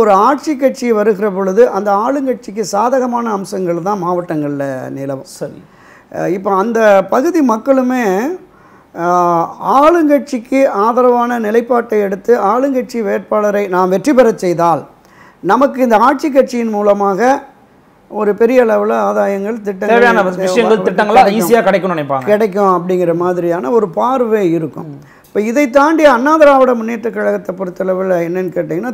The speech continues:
Speaker 1: தென் மாவட்டங்கள் எப்போதுமே ஓரளவுக்கு அதிமுகவுக்கு ஒரு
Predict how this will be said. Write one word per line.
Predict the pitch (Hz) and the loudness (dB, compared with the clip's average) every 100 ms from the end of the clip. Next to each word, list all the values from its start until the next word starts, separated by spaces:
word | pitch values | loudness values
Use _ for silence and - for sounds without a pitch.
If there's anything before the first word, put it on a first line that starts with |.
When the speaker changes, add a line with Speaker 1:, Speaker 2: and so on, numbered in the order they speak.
| 233 | -2
Speaker 1:
தென் | 254 | 0
மாவட்டங்கள் | 311 294 233 247 214 196 | 2 2 0 -2 -2 -4
எப்போதுமே | 202 202 208 208 | -4 -4 -4 -4
ஓரளவுக்கு | 190 190 196 185 - 185 170 180 | -2 0 -2 -4 -4 -4 -2 -4
அதிமுகவுக்கு | 175 170 170 151 160 170 | -4 -4 -6 -6 -8 -6
ஒரு | 208 | -6